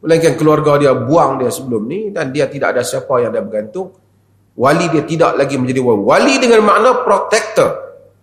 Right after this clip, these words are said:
Dia memberikan protection. Kalau dia tak memberikan protection, dia bukan wali. Sebab itu, fuqaha mazhab Syafi'i menyebut, jika wali bermusuh dengan anak perempuan tu, dia boleh cari orang lain jadi wali.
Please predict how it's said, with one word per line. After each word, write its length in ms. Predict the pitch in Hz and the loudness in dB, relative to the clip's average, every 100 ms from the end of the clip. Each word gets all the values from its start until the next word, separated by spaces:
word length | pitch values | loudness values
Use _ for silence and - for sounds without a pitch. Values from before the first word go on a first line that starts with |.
| _ _ _ _ _ _ _ _ _ _ | _ _ _ _ _ _ _ _ _ _
Dia 160 | 110 | 0
memberikan 480 | 143 156 196 202 175 | 2 4 4 2 0
protection. 600 | - 190 220 - - 160 170 - - _ _ _ _ _ _ _ _ _ _ _ | 0 0 0 0 0 0 -4 -12 -20 _ _ _ _ _ _ _ _ _ _ _
Kalau 80 | 95 | -2
dia 160 | 180 220 | 2 2
tak 160 | 180 | 2
memberikan 400 | 160 160 156 143 | 2 2 2 0
protection, 560 | 117 123 120 - 202 202 | 0 -2 -4 -4 -4 -2
dia 80 | 196 | -2
bukan 240 | - 170 | -2 -2
wali. 240 | 170 165 113 - - _ _ _ _ - | 0 0 -4 -10 -20 _ _ _ _ -10
Sebab 260 | - 135 143 | -4 0 2
itu, 140 | 220 220 - - - _ _ | 2 0 -2 -10 -20 _ _
fuqaha 400 | - 151 202 - | -6 0 2 2
mazhab 240 | 202 180 | 2 0
Syafi'i 720 | 151 160 156 131 120 180 254 - _ | 2 0 0 -2 -4 -8 -12 -20 _
menyebut, 480 | 135 131 110 - - _ _ - | -4 -2 -2 -4 -8 _ _ -12
jika 220 | 131 165 | 0 2
wali 320 | 165 247 269 | 4 4 2
bermusuh 480 | 226 214 285 - 247 165 | 4 4 4 4 2 2
dengan 240 | 170 143 | 2 2
anak 160 | 147 143 | 2 0
perempuan 400 | 151 143 135 - | -2 0 -2 -2
tu, 120 | 240 - - _ | -6 -10 -18 _
dia 160 | - 151 | -8 -6
boleh 240 | 151 135 - | -4 -8 -8
cari 220 | - 131 127 | -10 -8 -6
orang 260 | 117 113 | -6 -8
lain 60 | 98 95 | -8 -12
jadi 60 | |
wali. 160 | 76 80 | -14 -16